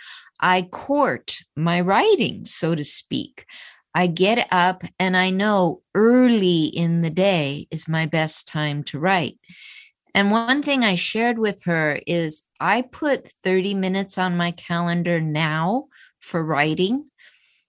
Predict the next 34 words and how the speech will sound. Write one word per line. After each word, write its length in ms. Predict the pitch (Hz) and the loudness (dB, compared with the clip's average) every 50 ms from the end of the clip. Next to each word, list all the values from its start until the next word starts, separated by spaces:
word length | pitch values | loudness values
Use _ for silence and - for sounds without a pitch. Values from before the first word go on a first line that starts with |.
| _ _ _ _ _ - | _ _ _ _ _ -8
But 240 | 180 185 190 185 147 | -2 0 2 2 2
when 260 | 107 185 185 185 190 | 2 0 2 4 4
I 240 | 185 190 202 208 220 | 4 4 4 2 2
was 560 | 214 208 214 208 202 190 170 - - - - _ - | 0 0 0 0 0 0 0 -2 -4 -6 -8 _ -6
in 180 | 170 180 185 | -4 -2 0
the 160 | 190 185 - | 0 -2 -2
early, 400 | - 170 180 175 175 190 196 180 | -2 -2 0 0 2 2 0 0
early 400 | - - 175 170 170 170 185 185 | 0 0 -2 0 0 0 0 0
days 800 | 175 180 180 180 185 190 196 190 185 170 151 151 - - - - _ - - | 2 2 2 2 4 2 2 2 2 0 -2 -2 -4 -6 -8 -10 _ -8 -8
of 180 | 170 156 143 | -6 -6 -4
developing 640 | 156 175 151 - 170 175 190 208 208 202 185 165 160 160 | -6 -6 -2 0 2 2 2 0 -2 -4 -6 -6 -4 -4
a 100 | 151 147 | -4 -4
relationship 920 | 151 147 151 151 156 156 151 - - 156 151 - - - 160 151 - - | -4 -2 -2 -2 -2 -2 -2 -4 -6 -6 -6 -6 -6 -6 -6 -8 -8 -6
with 180 | 151 151 151 - - | -8 -8 -8 -6 -6
writing, 640 | 151 151 143 143 143 139 151 139 139 143 143 147 _ - - - - - - - - _ _ _ - | -4 -2 -2 -4 -4 -4 -6 -6 -6 -8 -12 -14 _ -20 -20 -20 -20 -20 -20 -20 -20 _ _ _ -4
I 100 | 151 170 | -2 0
would 220 | 180 196 202 190 - | 0 0 -2 -2 -4
put 320 | - 190 160 127 - - | -4 -4 -4 -4 -4 -10
twelve 560 | - - - - 160 170 175 180 170 165 - | -14 -12 -6 -4 -2 0 0 -2 -4 -4 -4
minutes 400 | 165 165 160 139 139 151 - - | -4 -4 -4 -4 -6 -10 -10 -8
on 180 | 156 156 156 151 | -8 -6 -6 -6
my 160 | 151 147 147 - | -6 -8 -10 -12
calendar. 680 | - - 160 160 156 151 147 147 139 131 131 135 - _ _ _ _ _ _ _ _ _ _ _ - | -12 -8 -6 -6 -6 -6 -8 -10 -10 -12 -12 -12 -14 _ _ _ _ _ _ _ _ _ _ _ -2
And 160 | 156 165 165 | 0 2 2
I 60 | 165 | 2
would 180 | 170 175 165 - | 2 0 -2 -4
tell 220 | - - 214 233 | -6 -2 -2 0
myself, 580 | 240 233 220 196 170 - - 165 147 139 131 - _ _ - - - - - _ _ | 0 0 0 -2 -2 -4 -2 -2 -2 -2 -2 -6 _ _ -20 -20 -20 -20 -20 _ _
"If 200 | - 185 170 - | -4 -4 0 2
I 140 | 170 170 180 | 2 2 2
can 220 | 175 - 208 214 | 2 0 0 0
do 140 | 214 226 208 | 0 0 -2
twelve 520 | 220 - - - 214 202 208 208 202 - | -2 -6 -4 0 2 2 2 2 0 -4
minutes, 680 | 202 214 220 202 180 160 151 - - - - - - | -4 -2 0 0 0 -2 -2 -4 -6 -8 -6 -6 -8